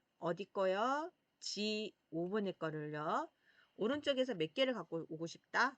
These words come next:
제가 만약에 일곱 개를 가지고 오고 싶다라고 하면 이, 삼, 사, 오, 육, 칠을 다 가져오는 거예요.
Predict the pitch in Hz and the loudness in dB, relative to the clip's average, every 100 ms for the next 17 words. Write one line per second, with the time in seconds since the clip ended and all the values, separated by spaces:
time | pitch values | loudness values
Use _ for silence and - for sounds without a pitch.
0 | _ - 180 180 165 156 156 208 294 349 | _ -10 -6 -4 -6 -6 -6 -4 -2 -2
1 | 349 277 262 202 185 196 185 190 - _ | 0 -2 -2 -4 -8 -8 -10 -12 -18 _
2 | 185 185 185 165 139 160 156 175 240 339 | -8 -8 -6 -8 -8 -10 -6 -2 -2 -2
3 | 403 - - _ _ _ _ _ _ _ | -6 -12 -12 _ _ _ _ _ _ _
4 | _ _ - 180 175 233 208 190 170 156 | _ _ -8 -4 -2 -2 -4 -4 -6 -6
5 | 151 - - 180 156 151 151 160 147 143 | -8 -8 -6 -6 -6 -12 -10 -12 -12 -16
6 | - 156 170 | -20 -20 -20